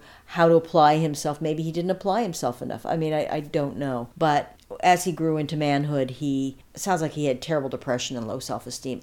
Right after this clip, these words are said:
and was self-medicating with this stuff, and it was making him very ill. So anyway, he was feeling better when he had this tutoring job, apparently, had more self-esteem, he was doing work, he was getting paid,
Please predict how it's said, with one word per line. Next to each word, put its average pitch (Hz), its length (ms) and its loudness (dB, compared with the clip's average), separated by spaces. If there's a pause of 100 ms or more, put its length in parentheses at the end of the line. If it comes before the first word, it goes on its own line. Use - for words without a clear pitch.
and 160 420 2 (400)
was 156 160 -4
self-medicating 147 800 2
with 127 200 -4
this 127 140 -8
stuff, 120 340 -4
and 123 80 -8
it - 20 -10
was - 160 -12
making 117 280 -10
him 113 120 -8
very - 320 -8
ill. 76 260 -6 (220)
So 220 240 6
anyway, 185 560 8
he 160 420 0
was 170 160 -4
feeling 175 320 2
better 185 280 6
when 156 140 0
he 151 60 -2
had 143 140 -2
this 123 100 -10
tutoring 190 400 2
job, 127 280 0
apparently, 127 420 -4
had 135 100 -2
more 131 200 -4
self-esteem, 214 680 0
he 185 80 0
was 147 140 -6
doing 131 380 -8
work, 180 300 0
he 170 40 -6
was 139 100 -10
getting - 200 -10
paid, 180 520 0